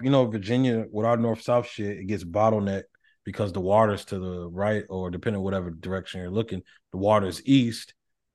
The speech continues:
And Crystal City, like, Crystal Drive don't really have, um, like, standstill traffic like that, but around Potomac Yards, it can get, like, a little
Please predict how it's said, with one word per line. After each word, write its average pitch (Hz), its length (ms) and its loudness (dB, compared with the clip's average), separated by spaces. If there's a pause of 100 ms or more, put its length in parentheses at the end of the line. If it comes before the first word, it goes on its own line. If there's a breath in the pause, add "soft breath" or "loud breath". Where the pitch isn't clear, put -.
(180)
And 104 600 -2 (1120)
Crystal 156 300 4
City, 143 520 6 (200)
like, 107 140 -2
Crystal 147 280 0
Drive 127 380 6
don't 120 200 0
really 120 220 2
have, 110 280 0 (840)
um, 92 500 -2 (720)
like, 98 140 -6
standstill 123 540 2
traffic 127 340 0
like 117 160 -2
that, 123 240 0
but 104 160 -4
around 113 260 0
Potomac 110 400 -2
Yards, 113 500 4
it 92 300 -12
can 98 160 -6
get, 104 240 -2
like, 98 180 -4
a 101 40 -4
little 98 380 -2